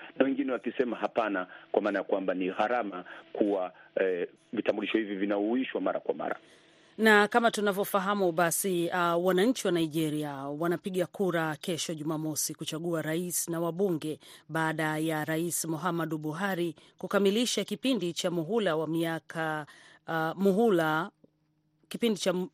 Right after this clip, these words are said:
Speaker 2: muhula miwili ni kulingana na katiba ya Nigeria. Nije kwako Nixon, ah, nini ambacho, ah, kinatarajiwa, ah, katika uchaguzi huu? Macho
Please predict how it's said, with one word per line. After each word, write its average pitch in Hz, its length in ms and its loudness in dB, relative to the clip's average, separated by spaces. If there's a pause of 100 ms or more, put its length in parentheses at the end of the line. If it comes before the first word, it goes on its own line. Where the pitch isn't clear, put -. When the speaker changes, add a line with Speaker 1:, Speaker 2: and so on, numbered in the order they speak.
Speaker 2:
muhula 185 600 4
miwili 180 600 2
ni 165 140 0
kulingana 170 680 0 (280)
na 160 220 0
katiba 156 680 -2
ya 160 280 -2
Nigeria. 151 600 -2 (260)
Nije 254 240 4
kwako 220 380 4
Nixon, 175 680 2
ah, 175 280 2 (300)
nini 269 320 6
ambacho, 175 720 0
ah, 170 240 0
kinatarajiwa, 175 1040 -2
ah, 156 300 -2
katika 160 400 -4
uchaguzi 175 500 0
huu? 156 360 -2 (360)
Macho 208 760 4